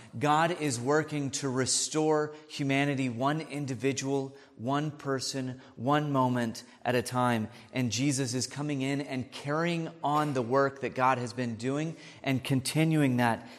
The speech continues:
into his own ministry that happens. And everything that follows is about this continuation of God bringing shalom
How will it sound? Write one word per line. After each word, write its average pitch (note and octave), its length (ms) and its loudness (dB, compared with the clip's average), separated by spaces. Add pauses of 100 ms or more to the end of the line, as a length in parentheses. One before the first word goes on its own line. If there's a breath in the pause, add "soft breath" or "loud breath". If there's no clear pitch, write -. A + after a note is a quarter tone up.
(180 loud breath)
into C3+ 360 -4
his A#2 200 -6
own B2+ 240 0
ministry A#2+ 460 4
that G#2+ 160 2
happens. A#2 560 0 (320 loud breath)
And A#2+ 160 -4 (240)
everything D#3 460 0
that A#2+ 140 -8
follows A#2 720 -4 (2000 soft breath)
is B2 160 -2
about B2 400 -2
this - 500 -4 (140)
continuation A#2+ 1120 -4 (400 loud breath)
of G#2+ 200 -6
God B2 340 0
bringing A#2+ 480 -2 (160)
shalom A2+ 760 -2